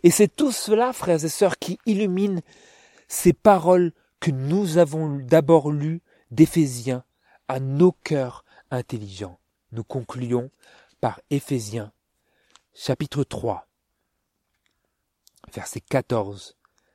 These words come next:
à dix-neuf. Et c'est là que toutes ces choses prennent de leur sens et que Dieu, par sa parole inspirée, gorge ce passage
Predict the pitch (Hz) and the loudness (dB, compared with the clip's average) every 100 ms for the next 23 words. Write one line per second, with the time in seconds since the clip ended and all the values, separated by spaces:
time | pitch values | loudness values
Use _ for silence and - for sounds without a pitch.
0 | _ _ 104 95 95 101 87 - - - | _ _ -10 -10 -12 -12 -12 -14 -16 -4
1 | 156 147 196 214 - 147 - 202 190 170 | -2 2 0 0 -6 -6 -6 -6 -8 -6
2 | 202 - _ - 127 202 175 170 156 - | -6 -8 _ -6 -2 0 2 2 0 -2
3 | 196 208 - - - - _ 156 - 160 | -2 -2 -8 -18 -20 -20 _ -6 0 -2
4 | 127 117 147 139 269 247 240 - - - | -2 -10 -10 -2 -2 2 2 2 -4 -4
5 | 202 - 180 156 175 - 175 - - 175 | -2 0 0 2 2 0 -4 -4 -8 -2
6 | 165 180 - - _ - 123 110 - 208 | 0 0 -6 -20 _ -16 -16 -6 4 4
7 | 196 127 113 104 90 _ _ _ _ _ | 4 -2 -12 -12 -16 _ _ _ _ _
8 | - 147 - 151 - - 139 135 120 | -8 -2 0 -2 -4 -8 -6 -8 -12